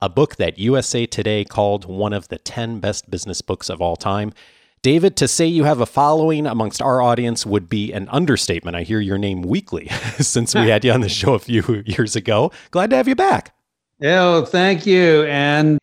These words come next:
Speaker 2: good morning, good afternoon, good evening, everybody.
Speaker 1: Well, I am so thrilled to, uh, talk to you again. And I've been thinking about how, as leaders, we, we do think about the here and now, as we should, and we think about,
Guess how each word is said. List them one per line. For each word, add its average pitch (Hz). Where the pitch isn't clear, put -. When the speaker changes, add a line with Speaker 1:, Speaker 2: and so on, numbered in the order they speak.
Speaker 2:
good 135
morning, 156
good 151
afternoon, 151
good 147
evening, 156
everybody. 117
Speaker 1:
Well, 101
I 113
am 151
so 180
thrilled 135
to, 101
uh, 95
talk -
to 95
you 80
again. 82
And 98
I've 101
been 104
thinking 117
about 87
how, 127
as 104
leaders, 101
we, 107
we 175
do 294
think 277
about 113
the 110
here 104
and 151
now, 87
as 123
we 220
should, 80
and 175
we 104
think 113
about, 95